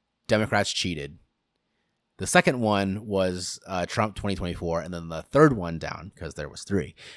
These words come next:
uh, was "Fuck Biden and fuck anyone who voted for him." And then my big smiley brown, clearly liberal ass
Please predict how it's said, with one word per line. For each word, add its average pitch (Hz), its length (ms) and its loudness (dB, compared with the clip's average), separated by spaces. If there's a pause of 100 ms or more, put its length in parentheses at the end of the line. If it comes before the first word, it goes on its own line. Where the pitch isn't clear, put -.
(120)
uh, 78 340 0
was 87 480 -4
"Fuck - 300 2
Biden 80 480 0 (160)
and 87 240 -8
fuck 98 240 -4
anyone 82 400 -4
who 82 160 -6
voted 78 320 -12
for - 200 -14
him." 98 220 -10 (680)
And 90 220 -4
then 85 680 -4 (180)
my 101 600 4
big 90 280 4
smiley 85 640 -2
brown, 82 640 -4
clearly 82 440 0
liberal 80 380 -8
ass 82 480 -8